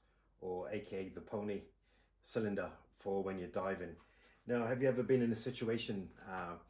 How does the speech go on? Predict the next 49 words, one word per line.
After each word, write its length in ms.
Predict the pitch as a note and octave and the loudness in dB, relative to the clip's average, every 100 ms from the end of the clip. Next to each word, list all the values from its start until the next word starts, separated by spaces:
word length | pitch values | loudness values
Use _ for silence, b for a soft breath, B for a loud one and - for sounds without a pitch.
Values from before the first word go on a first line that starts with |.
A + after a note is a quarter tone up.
| B B B - | B B B -2
where 240 | F#2+ F#2 | 0 0
you've 420 | F2+ F#2 F#2 F2 | -2 -4 -6 -6
been 160 | G#2 F#2+ | -2 -2
on 220 | F2+ F2+ | -2 -2
a, 400 | F2 E2+ E2+ - | 0 -2 -4 -10
a 20 | |
boat 280 | - G#2+ A2 | 4 4 4
charter 420 | - A2 A2 - | 0 2 2 2
or 480 | A2+ G#2+ F2 E2+ E2+ - _ - | 2 2 -2 -4 -6 -10 _ -2
diving 320 | F#2+ F#2+ F2+ | 2 2 0
with 100 | F2+ | -2
one 140 | F#2 | -2
of 80 | F2+ | -2
your 80 | F2+ | 0
buddies? 560 | G#2 G2+ G2+ G2 - - B B B B | 2 2 0 -2 -6 -12 B B B B
You've 140 | F#2+ - | -12 -4
done 160 | F#2+ | -4
your 80 | F#2 | 2
buddy 240 | B2+ A#2+ A#2 | 4 4 2
checks, 420 | - A#2+ - - | 2 0 0 -8
you've 100 | F2+ | -8
got 140 | - - | -8 -8
your 100 | F2+ - | -8 0
dive 320 | A#2 A2+ - | 2 2 0
plan, 440 | - A2 A2 A2 G2+ b b b b - | -2 0 2 0 -4 b b b b -12
and 420 | F#2+ F#2+ F#2+ F#2+ | -6 -2 -2 -2
then 120 | G2 F#2+ | -2 -4
you 60 | |
sort 200 | - - F2+ | -6 -8 -8
of 60 | - - | -12 2
jump 260 | C3 B2 A#2+ | 2 4 2
into 160 | A2 | 2
the 60 | G2+ | 2
water 360 | A2+ A2 - | 2 0 0
or 220 | G2+ F2+ F2+ G#2 | -2 -2 -6 -2
enter 260 | B2 A#2+ | -2 0
the 80 | G#2 | -2
water, 440 | G2+ G#2 G#2 G#2 F2 - b b b | 0 -2 -2 -4 -6 -10 b b b
and 100 | G2+ | -4
then 140 | G2 F#2+ | -2 -2
within 380 | F#2 F#2+ G#2+ A2 | -2 -2 2 4
minutes, 360 | A#2+ A2+ - | 4 2 -4
within 340 | F#2 F2+ F2+ F2 - _ | -8 -6 -6 -10 -18 _
the 80 | - | -6
first 360 | - C#3+ - B2 | 2 2 2 0
minute 160 | A2+ | -2
of 100 | G2+ | -2
the 80 | G2+ | 0
dives 640 | B2 A#2 A#2+ A#2 G#2+ - | 2 6 6 4 0 -10